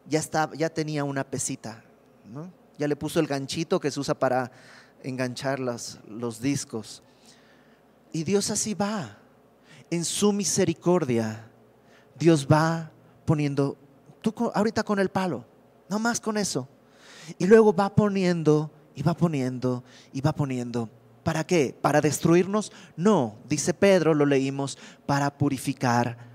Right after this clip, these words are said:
nuestra fe. Entonces, regresa a Tesalonicenses.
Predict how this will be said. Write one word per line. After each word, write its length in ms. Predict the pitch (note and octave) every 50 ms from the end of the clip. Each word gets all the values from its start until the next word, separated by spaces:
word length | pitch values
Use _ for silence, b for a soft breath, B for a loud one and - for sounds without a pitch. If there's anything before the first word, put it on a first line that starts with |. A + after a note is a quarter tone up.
| B B
nuestra 380 | - A#2+ B2 A#2 - - C#3 B2+
fe. 400 | - - F3+ F3 C3 G#2 G2 - - - - - - _ _ _ _ _ _ _ _ _ _ _ _ _ _ _ _ _ _ _ _ _ B B B B B B
Entonces, 560 | B D3+ D#3+ - G#3 F#3 D#3+ D#3 C3 - - -
regresa 480 | - - C#3 D3+ D#3+ D#3+ - F#3 E3+ D3
a 80 | C3+
Tesalonicenses. 920 | - C#3+ - - C3 C3 C3 C3 B2 - D3 C3 B2 - A2 - - -